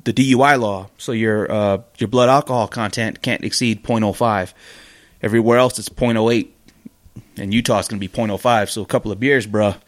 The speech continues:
it's gonna land you with Dewey. Telling you, man, Utah hates alcohol. I love Utah so far. I love Salt Lake. Um, but goddamn, they fucking hate alcohol here. And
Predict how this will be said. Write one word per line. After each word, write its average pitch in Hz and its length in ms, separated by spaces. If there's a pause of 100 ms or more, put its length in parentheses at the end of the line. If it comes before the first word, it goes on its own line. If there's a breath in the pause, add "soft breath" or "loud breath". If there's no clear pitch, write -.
(300 soft breath)
it's - 120
gonna 110 160
land 110 200
you 101 60
with 92 140
Dewey. 104 340 (760 soft breath)
Telling 147 280
you, 120 80
man, 113 240
Utah 131 440
hates 131 380
alcohol. 113 680
I 131 460 (400)
love 123 400
Utah 143 380
so 156 140
far. 147 260
I 131 100
love 120 260
Salt 113 220
Lake. 131 320 (240)
Um, 101 420
but - 200
goddamn, 113 500
they 113 140
fucking 110 360
hate 110 160
alcohol 107 440
here. 101 220
And 90 200